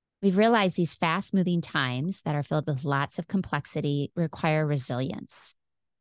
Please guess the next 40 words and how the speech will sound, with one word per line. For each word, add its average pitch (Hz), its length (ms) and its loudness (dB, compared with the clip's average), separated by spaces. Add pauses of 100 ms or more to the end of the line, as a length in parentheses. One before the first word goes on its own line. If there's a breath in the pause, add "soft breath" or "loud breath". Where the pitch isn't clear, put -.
So - 160 2
in 175 120 6
this 220 180 2
four-week 220 340 4
online 170 360 0
program, 139 480 0
we're 143 100 -2
gonna 151 160 0
be 139 160 0
learning 151 480 2
the 151 60 0
science 160 600 0
of 220 80 -6
resiliency, 139 840 -2 (260)
as 160 160 -4
well 156 140 0
as 151 220 -4
all 151 160 2
the 196 100 0
tools 143 480 0
that - 140 -6
we 156 160 -2
need 139 260 0
to 156 100 -8
strengthen 143 720 -2
our 135 340 -2
resiliency 147 640 -4
muscle. - 400 -6 (320)
Registration 214 800 2
for 147 160 0
this - 300 -2
opens 165 320 0
October 180 420 0
four, 131 440 0 (280)
and 175 100 4
the 170 60 4
program 160 400 4
starts 131 580 -2
October 139 460 -2
twenty-three. - 600 -4